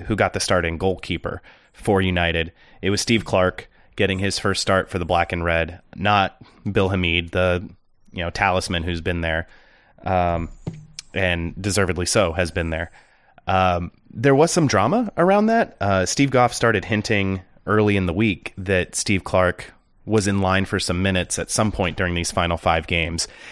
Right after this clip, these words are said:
And so seeing his name on the team sheet wasn't that big of a surprise for people who were paying attention. But, uh,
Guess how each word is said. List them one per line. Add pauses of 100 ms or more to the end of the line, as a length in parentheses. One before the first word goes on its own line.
(100)
And
so
seeing
his
name
on
the
team
sheet
wasn't (500)
that
big
of
a
surprise
for
people
who
were
paying
attention. (560)
But, (240)
uh,